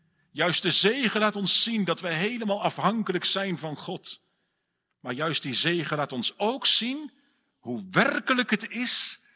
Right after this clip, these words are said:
dat de Heere zegenend nabij komt. En dat brengt me bij de inhoud van de zegen.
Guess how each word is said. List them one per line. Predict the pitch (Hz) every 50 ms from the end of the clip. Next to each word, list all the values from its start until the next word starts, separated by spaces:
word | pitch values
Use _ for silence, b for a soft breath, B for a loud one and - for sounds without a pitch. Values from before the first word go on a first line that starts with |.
| b b b b b
dat | - 135 120
de | - 143 127
Heere | 113 117 143 185 208 226 220 208 196 165
zegenend | 131 - - - - - 196 240 254 254 220 170 - 190 185 180 170 156 - - - - b b b b b b b
nabij | - 147 160 120 117 151 156 175 165 143 117 107 -
komt. | - - 95 - - - - - - - _ _ _ _ _ _ _ _ _ _ _ _ _ _ _ _ _ _ _ _
En | - -
dat | 123 170 156
brengt | - 156 185 196 175 151
me | 175
bij | 160 180 175
de | 165 180 180
inhoud | - 208 208 196 143 113 107 113 101 95 - -
van | - - 127 113
de | 101 104 98
zegen. | 92 - 120 131 127 113 104 - - - -